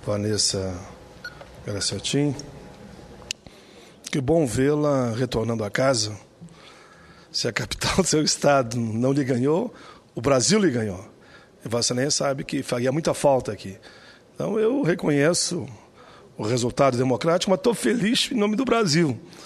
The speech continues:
Quem perdeu foi a sua capital. Mas, olha, presidente, registro aqui uma análise que fiz sobre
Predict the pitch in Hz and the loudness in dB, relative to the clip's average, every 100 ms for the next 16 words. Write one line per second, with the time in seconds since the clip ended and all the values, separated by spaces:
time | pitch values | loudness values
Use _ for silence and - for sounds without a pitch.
0 | - - - - 170 170 147 147 185 214 | -20 -20 -10 0 2 4 2 2 0 0
1 | 170 156 113 - 107 - 92 - - - | 0 2 0 -2 -6 -4 -6 -6 -16 -20
2 | - - - - - - - - - - | -20 -20 -18 -16 -16 -18 -20 -20 -20 -20
3 | _ _ _ - _ - - 170 120 165 | _ _ _ -20 _ -20 -6 -2 4 4
4 | 160 147 120 113 101 - - - - - | 6 4 2 0 -2 -10 -16 -20 -20 -20
5 | - - - - - - - - - - | -20 -20 -20 -18 -18 -20 -20 -20 -20 -6
6 | 139 156 156 175 156 131 - 156 165 147 | 0 2 4 4 4 2 2 4 6 6
7 | 117 95 87 - - - - - - - | 2 -2 -10 -18 -20 -20 -20 -20 -20 -8
8 | 185 139 131 143 156 127 - 143 - 143 | 2 4 6 6 6 4 0 -2 0 2
9 | 147 - 151 147 147 143 131 110 107 | 2 2 2 2 2 4 4 2 -2